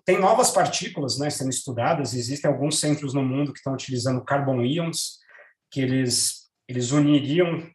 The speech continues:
a vantagem do prótons, né? A vantagem do prótons é que a, por ele ter massa, ele para numa determinada profundidade, né? Então, teria esse, essa vantagem e teria a vantagem de ter uma efetividade biológica maior do que o prótons, né? O prótons, ele é muito parecido com,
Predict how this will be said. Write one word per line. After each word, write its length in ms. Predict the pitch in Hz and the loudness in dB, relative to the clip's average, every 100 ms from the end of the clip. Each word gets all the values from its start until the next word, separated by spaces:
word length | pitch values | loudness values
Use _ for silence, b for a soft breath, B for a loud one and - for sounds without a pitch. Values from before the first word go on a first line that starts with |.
| _ | _
a 120 | 127 135 | -8 0
vantagem 680 | 147 131 - 151 165 160 | 2 2 0 0 0 0
do 140 | 139 - | -2 -2
prótons, 600 | - - 170 143 117 135 | 0 0 0 -4 -10 -8
né? 200 | 147 147 | -6 -6
A 60 | 143 | -6
vantagem 300 | 165 185 185 | 0 0 0
do 80 | 175 | -2
prótons 440 | 180 180 190 170 | 0 0 -2 -4
é 60 | 170 | -2
que 120 | 170 | -2
a, 220 | 165 - - _ _ _ | -2 -4 -12 _ _ _
por 120 | - 175 | -2 0
ele 140 | 175 | 2
ter 160 | 180 170 | 0 0
massa, 340 | 156 - 185 | 2 0 -2
ele 80 | 170 | -4
para 240 | 165 165 | 0 0
numa 180 | 165 160 | 2 0
determinada 500 | 156 160 151 147 143 | -4 -6 -2 -2 -2
profundidade, 800 | - 143 151 139 127 123 87 - | -4 -10 -8 -8 -6 -6 -8 -12
né? 140 | 104 113 | -14 -14
Então, 200 | - 135 | -12 -10
teria 220 | 135 135 | -6 -2
esse, 340 | 143 - 139 - - | -2 -2 -6 -6 -10
essa 200 | 131 139 | -4 -2
vantagem 640 | 131 127 131 143 147 175 175 B B - | -2 0 2 2 2 -2 -6 B B -10
e 120 | 151 | -2
teria 680 | 170 160 151 170 170 165 - | 2 4 6 6 6 4 -2
a 80 | 143 | -2
vantagem 560 | 151 143 143 143 147 | 2 4 4 4 4
de 220 | 143 147 - _ _ | 0 -2 -6 _ _
ter 80 | 151 | -2
uma 400 | 147 143 139 139 | 0 0 0 0
efetividade 720 | 135 151 147 139 127 147 147 | -4 -6 -6 -2 2 4 4
biológica 560 | 143 143 139 143 - 147 | 2 4 6 4 2 -2
maior 560 | 151 151 131 127 110 - _ _ _ | 0 0 2 2 0 -6 _ _ _
do 120 | 113 | -16
que 120 | 110 123 | -12 -12
o 60 | |
prótons, 580 | 113 117 107 - 92 - | -10 -6 -6 -8 -14 -10
né? 100 | 127 | -8
O 40 | |
prótons, 360 | - 165 185 175 | -4 -2 0 0
ele 80 | 170 | 0
é 40 | |
muito 200 | 165 180 | -2 -2
parecido 540 | 190 165 143 - 147 127 | -2 -2 -2 -4 -6 -6
com, 320 | 135 127 | -6 -6